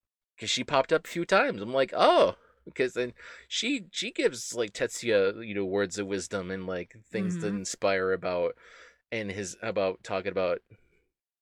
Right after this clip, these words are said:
Speaker 1: uh, his dad or his hu-, her husband, just
Speaker 2: Mm-hmm.
Speaker 1: talking about how he's working and he does this, that, and the other.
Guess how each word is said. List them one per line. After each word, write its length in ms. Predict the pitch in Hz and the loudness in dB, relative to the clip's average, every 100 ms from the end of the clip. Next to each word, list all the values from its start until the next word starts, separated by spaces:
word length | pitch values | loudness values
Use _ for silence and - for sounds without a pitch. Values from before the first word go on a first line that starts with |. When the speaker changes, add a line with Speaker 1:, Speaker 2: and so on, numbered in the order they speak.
| - | -4
Speaker 1:
uh, 220 | 90 71 52 53 _ | -2 -2 -6 -16 _
his 300 | - 98 85 - _ _ _ _ _ _ _ 101 | -10 -10 -10 -16 _ _ _ _ _ _ _ -8
dad 360 | 92 87 85 - | -2 -2 -2 -4
or 220 | 87 85 | -6 -6
his 140 | 92 - | -14 -12
hu-, 260 | 80 98 - - | -2 -2 -2 -12
her 140 | 92 | -4
husband, 460 | 95 90 95 85 - - - - 196 | -4 -2 -4 -6 -8 -20 -20 -14 -8
just 180 | 165 156 | -6 -2
Speaker 2:
Mm-hmm. 60 | |
Speaker 1:
talking 220 | 98 98 95 | -2 -2 -2
about 220 | 92 90 | -2 -2
how 260 | 92 90 90 | 0 0 -2
he's 440 | 95 90 90 - - | -6 -14 -12 -10 -2
working 380 | 95 92 98 90 | 0 0 -4 -4
and 120 | 90 | -6
he 160 | 92 | -6
does 320 | 90 87 - - - - _ - | -6 -6 -8 -10 -20 -20 _ -6
this, 160 | 98 | -6
that, 180 | - 92 | -2 -4
and 120 | 90 | -4
the 60 | 95 | -4
other. 340 | 110 92 87 | -2 -2 -6